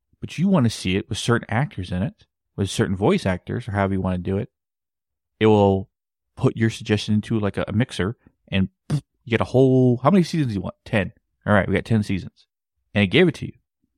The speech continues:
And you watching this on your own. That we consider private media.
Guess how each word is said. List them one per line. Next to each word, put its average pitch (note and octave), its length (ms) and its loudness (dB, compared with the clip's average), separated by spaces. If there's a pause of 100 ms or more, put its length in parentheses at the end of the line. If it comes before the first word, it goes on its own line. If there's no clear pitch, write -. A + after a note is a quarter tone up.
(140)
And G#2 180 4
you G#2+ 80 2
watching G2 480 0
this G#2 280 -4
on F2+ 120 -4
your G#2+ 140 0
own. A2 160 -2 (480)
That G#2 80 -2
we G#2 80 -6
consider G#2 240 -6 (200)
private D3 380 -2
media. - 160 -12